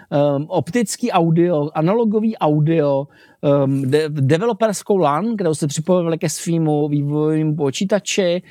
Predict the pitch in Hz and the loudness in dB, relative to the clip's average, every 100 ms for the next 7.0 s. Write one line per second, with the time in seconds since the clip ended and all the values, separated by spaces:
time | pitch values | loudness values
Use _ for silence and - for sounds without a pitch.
0 | - _ - 156 160 208 214 208 202 175 | -20 _ -4 -2 2 0 0 -4 0 0
1 | 160 160 143 151 175 175 143 151 208 202 | 0 -2 0 0 0 0 0 0 0 0
2 | 180 135 147 160 - - - 226 214 196 | 0 0 -2 -2 -4 -4 0 0 0 -2
3 | 196 - - - - - 139 131 156 156 | -4 -6 -20 -20 -20 -6 -2 -2 0 0
4 | 170 190 165 160 175 208 165 131 - 240 | 0 0 0 0 0 0 0 -2 -2 -2
5 | 220 208 170 147 214 214 208 123 143 180 | 0 -2 -2 0 0 0 -2 0 0 0
6 | 196 196 190 196 _ - - _ 143 | 0 0 -2 -6 _ -20 -20 _ -2